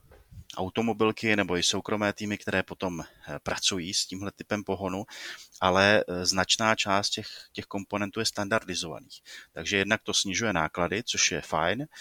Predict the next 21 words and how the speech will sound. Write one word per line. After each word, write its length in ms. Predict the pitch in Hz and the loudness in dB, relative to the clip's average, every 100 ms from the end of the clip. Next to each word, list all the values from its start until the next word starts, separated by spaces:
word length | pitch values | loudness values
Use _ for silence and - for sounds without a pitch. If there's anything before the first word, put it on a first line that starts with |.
| - - - - | -14 -14 -20 -2
a 80 | 98 | 0
druhak, 500 | 95 98 113 113 - | 2 2 2 0 0
eh, 460 | 110 104 101 104 104 _ _ _ _ _ _ _ _ - - | 2 4 4 4 0 _ _ _ _ _ _ _ _ -12 -4
a 60 | 110 87 | -4 0
jedna 260 | 107 110 117 | 0 4 4
věc, 480 | 120 - - - | 4 4 6 6
eh, 180 | 87 82 - - - _ | 2 -4 -8 -16 -20 _
je 420 | 92 92 107 104 - _ _ _ _ _ - | -20 -2 4 6 4 _ _ _ _ _ -6
to 120 | 90 | -2
železo, 440 | 85 78 85 107 | 2 4 4 2
ten 160 | - 98 | 0 2
hardware, 420 | 90 92 95 123 | 4 2 2 2
a 60 | 117 | 2
druhá 300 | 98 101 101 | 0 2 2
věc 180 | 107 | 2
je 60 | 110 | 0
potom 320 | - - 104 - - | -2 -6 -6 -6 -4
ten 140 | - 110 | 0 2
software 440 | - 104 107 95 | 2 0 2 4
a 60 | 104 | 4
vlastně 340 | 92 - 107 | 2 0 -2